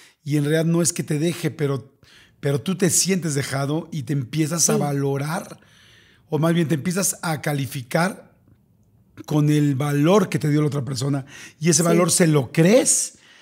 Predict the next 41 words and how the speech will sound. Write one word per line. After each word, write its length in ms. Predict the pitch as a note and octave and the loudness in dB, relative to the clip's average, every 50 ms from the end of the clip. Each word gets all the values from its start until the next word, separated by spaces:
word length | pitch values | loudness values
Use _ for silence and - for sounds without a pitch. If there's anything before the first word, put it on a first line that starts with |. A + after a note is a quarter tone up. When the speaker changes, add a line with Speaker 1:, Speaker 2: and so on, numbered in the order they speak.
| - - - _ _ _ | -20 -20 -20 _ _ _
Speaker 1:
y 200 | - D#3+ D3+ D#3 D#3+ | -6 -4 -2 0 2
en 120 | D#3+ D#3+ | 4 4
lugar 240 | E3 D3+ E3+ F3 E3+ | 4 4 2 2 2
de 80 | F3+ | 2
ver 120 | D#3+ F3 F3 | 2 2 4
el 200 | E3+ E3 C#3 - - | 2 2 0 0 -2
tuyo. 340 | A3 G#3+ A#3 G#3+ G#3+ F3 | -2 0 0 0 -2 -2
Entonces, 600 | D#3+ C3 C#3+ D#3+ F3 F#3+ E3+ - - - _ _ _ _ _ _ _ _ _ _ _ _ _ _ _ _ _ _ _ - | -2 -2 -2 0 0 0 -2 -2 -6 -10 _ _ _ _ _ _ _ _ _ _ _ _ _ _ _ _ _ _ _ -6
híjoles, 480 | C#3+ D#3+ A#2+ - D#3+ D3+ C#3+ B2+ C3+ D#3+ | -6 -4 -2 0 0 0 0 -2 -4 -4
estarte 460 | E3+ C#3 - - F3 E3 - - G3 | -4 -4 0 2 2 2 2 2 2
midiendo 720 | F#3 F3 D#3 C3 C#3 D#3 E3 E3 E3 D#3 C#3 C#3 B2 A2+ - - - - - _ _ - - | 2 2 2 0 0 2 2 2 2 2 0 -2 -6 -6 -12 -20 -20 -20 -20 _ _ -10 -4
por 160 | C#3+ D3+ D3 | -2 0 0
lo 140 | D#3 C#3 A2 | 0 0 0
que 100 | D#3 E3 | 0 0
otra 320 | E3 D#3+ F3+ F#3 F3+ F3+ | 0 0 0 -2 -2 0
persona 360 | - D#3 C3 B2 D3+ D#3 D#3 | -2 -2 -2 0 0 0 0
dice, 580 | C#3+ D3 D3+ B2+ - - F3+ G#3+ B3+ - - _ _ _ _ _ _ _ _ | -2 -2 -2 0 0 0 0 -2 -4 -6 -12 _ _ _ _ _ _ _ _
sí 320 | - - - - E3+ F3+ | -14 -8 -4 -2 0 0
tengo 340 | C#3+ - F#3 E3+ E3 D3 C3 | 0 2 0 0 0 0 -4
que 80 | - D#3 | -4 -2
aceptar 420 | C#3 - C#3 A#2 - - D3 C#3+ D3+ | -2 -2 -2 -4 -4 -4 -4 -2 -2
lo 100 | D#3 A#2+ | -4 -4
que 80 | D3 | -2
en 60 | C#3+ C#3 | -4 -2
algunos 240 | C#3 C#3+ D3+ D3+ D3+ | -2 -2 0 0 0
momentos 500 | D3 D3 C#3+ D3 D3+ C#3 B2 D3 C3+ B2+ | 0 0 0 0 -2 -2 -2 -4 -4 -2
lo 140 | C#3+ C#3+ | -2 -2
he 40 | C#3+ C#3+ | -2 -2
hecho, 360 | A2+ - E3 F3+ G#3 A3 - - - - - _ _ | -4 -4 -4 -4 -4 -6 -10 -20 -20 -20 -20 _ _
y 120 | - D3 C#3+ | -6 -2 -2
me 100 | D#3 D#3 | 0 0
ha 40 | |
mandado 380 | D#3 D#3 D#3 D3 D3+ D3+ D3+ C#3+ | 0 0 0 0 0 0 -2 -2
también 400 | A2+ D3 C#3+ C#3+ D3 D3+ D3+ D3+ | -2 -2 -2 0 0 0 0 0
a 120 | D3 C#3+ C#3 | -2 -4 -4
la 180 | C3+ C3+ C3+ | -4 -4 -4
lona 520 | C#3 C#3 C#3+ D3 D#3 D#3 D#3 D#3 D#3+ D#3+ D#3 | -4 -2 -2 -2 0 0 0 0 0 -2 -2
así 220 | C#3+ A#2+ C#3 D#3 | -2 -2 -4 -2
de, 420 | D3 D#3+ D#3 D3+ C#3 C3 A#2 - - _ _ - _ _ _ | -2 0 0 0 -2 -4 -6 -10 -18 _ _ -20 _ _ _
de 140 | C3 C3 C3+ | -4 -4 -2
llorar, 380 | B2 C3+ B2+ A#2 B2 D3+ F#3+ | -2 -2 -2 -2 -2 -2 -2